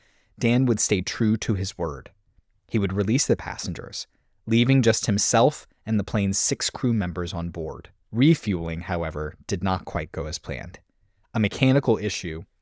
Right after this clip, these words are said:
would eventually mean that additional fuel trucks had to be deployed to complete the refueling process, and it, of course, delayed everything. During the delay, an F A A official asked for a face-to-face meeting with Cooper,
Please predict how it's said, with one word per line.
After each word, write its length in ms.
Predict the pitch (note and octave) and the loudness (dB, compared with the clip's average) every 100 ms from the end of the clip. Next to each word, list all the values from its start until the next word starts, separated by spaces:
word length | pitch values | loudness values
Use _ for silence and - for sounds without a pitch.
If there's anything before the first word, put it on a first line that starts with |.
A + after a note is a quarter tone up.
| - | -6
would 120 | A2 | -2
eventually 400 | G2 G#2+ - B2+ | 0 0 0 2
mean 300 | G#2+ F#2 F#2 | 2 0 -2
that 140 | F2 E2+ | -4 -6
additional 480 | E2+ G2 - B2 | -4 -4 -2 -2
fuel 260 | A#2+ - G#2 | -2 -2 -2
trucks 320 | - F2+ - | -2 -6 -6
had 300 | - F2+ F2+ | -4 -2 -2
to 60 | G2 | -2
be 120 | A2 | -4
deployed 560 | A2+ A2+ G#2+ F2 E2 F2 _ _ - | -4 -6 -4 -4 -4 -8 _ _ -2
to 100 | A#2+ | 0
complete 460 | G2+ F#2 G2+ F#2 | 0 -2 -2 -2
the 80 | G2+ | -4
refueling 520 | F2 E2 - E2+ F2 | -4 -6 -6 -6 -6
process, 600 | F2+ A2 A2 - - - | 0 2 2 0 -4 -6
and 160 | D2+ F2 | -6 -8
it, 100 | - - | -8 -12
of 140 | A2 | -8
course, 420 | - F#2+ F2+ - - | 0 0 0 -4 -6
delayed 320 | - E2+ F2 | -4 -2 -2
everything. 520 | - F#2 F2 - B1 D#2 _ _ _ _ _ - | -4 -4 -6 -8 -12 -14 _ _ _ _ _ 2
During 240 | B2+ C3+ | 6 8
the 80 | C#3 | 6
delay, 340 | B2 B2 A#2+ | 6 6 6
an 100 | G#2+ | 6
F 160 | G2 - | 2 0
A 320 | G#2+ F#2+ G#2 | 0 2 0
A 20 | F#2+ | -2
official 420 | - A#2 B2+ A#2+ - | 0 2 4 4 2
asked 300 | G#2 - - | -4 -4 -2
for 180 | G#2+ | 0
a 60 | F#2+ | 0
face-to-face 560 | - G2 - - F2 A#2 | -2 -4 -4 -6 -4 0
meeting 240 | A#2+ A#2 | 2 2
with 100 | A#2 | 2
Cooper, 400 | - B2 A2+ A2+ | 0 0 2 0